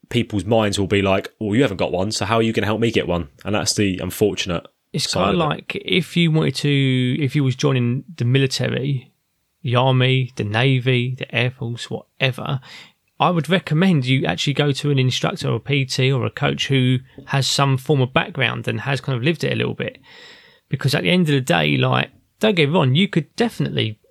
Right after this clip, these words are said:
Speaker 2: pass a military fitness test by going to just a, like, a regular P T,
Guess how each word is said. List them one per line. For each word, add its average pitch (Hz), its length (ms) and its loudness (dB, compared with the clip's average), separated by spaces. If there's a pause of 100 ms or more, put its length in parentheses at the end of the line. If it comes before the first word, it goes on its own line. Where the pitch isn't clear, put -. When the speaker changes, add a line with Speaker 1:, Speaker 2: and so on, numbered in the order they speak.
(120)
Speaker 2:
pass - 520 -2 (220)
a 131 60 0
military 139 340 2
fitness 156 400 -4
test - 580 -4 (420)
by 123 120 4
going 127 240 2
to - 80 -2
just - 160 -2
a, 120 60 -2
like, 113 220 -6
a - 20 -2
regular 113 320 -2
P 120 240 -4
T, 127 420 -2